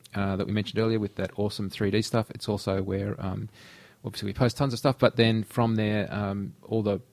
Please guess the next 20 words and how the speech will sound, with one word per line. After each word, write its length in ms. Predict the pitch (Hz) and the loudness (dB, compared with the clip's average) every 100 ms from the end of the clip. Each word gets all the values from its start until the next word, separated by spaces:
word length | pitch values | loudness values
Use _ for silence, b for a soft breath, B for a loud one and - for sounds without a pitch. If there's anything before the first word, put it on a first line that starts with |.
| _ | _
stuff 220 | - - 107 | -4 -2 0
that 60 | |
we 100 | - 98 | -2 2
do, 260 | 120 113 | 6 6
the 140 | 101 101 | 6 2
in-depth 300 | 101 113 - | 2 0 0
stuff 220 | 107 - | -4 -2
happens 340 | 104 - 95 | -4 -2 -4
over 120 | 98 | -4
at 80 | 98 | -4
F 120 | - | -4
X 160 | 98 - | -4 -6
P 140 | - 101 | -2 0
H 160 | 95 | 2
D 100 | 120 | 2
dot 160 | 117 - | 2 2
com, 220 | 123 120 | -2 -2
our 100 | 98 | -2
sister 280 | - 110 - | -4 -6 -4
site. 240 | - 139 | -2 -2